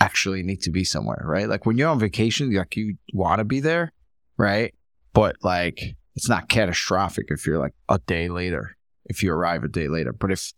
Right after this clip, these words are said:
you're going for work, like, it's kinda critical that you need to be where, where you're supposed to be.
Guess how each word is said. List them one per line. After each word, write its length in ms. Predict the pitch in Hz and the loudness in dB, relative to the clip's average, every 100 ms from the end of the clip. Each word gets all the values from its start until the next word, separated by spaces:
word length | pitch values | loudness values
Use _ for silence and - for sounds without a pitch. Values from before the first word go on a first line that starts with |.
| _ _ - | _ _ 0
you're 160 | 104 | 0
going 300 | 98 104 101 | 2 0 0
for 160 | 82 82 | -2 0
work, 380 | 92 127 80 - - - | 2 2 0 -4 -12 -4
like, 180 | 73 65 | -2 -2
it's 340 | - - - - | -4 -4 -6 -2
kinda 220 | - 101 | 0 0
critical 520 | - - 107 - 76 73 | 0 0 0 0 -2 0
that 180 | 76 - - - _ _ _ _ | -2 -4 -14 -20 _ _ _ _
you 120 | 101 | -4
need 180 | 92 90 | -2 -2
to 80 | 85 | -2
be 280 | 92 80 82 | 0 0 0
where, 480 | 90 90 71 60 - _ _ _ _ | 2 2 0 -4 -10 _ _ _ _
where 220 | 120 98 | 2 4
you're 160 | 95 90 | 2 0
supposed 360 | - 101 95 | 0 0 0
to 60 | 98 | 0
be. 360 | 104 90 - | 0 0 -4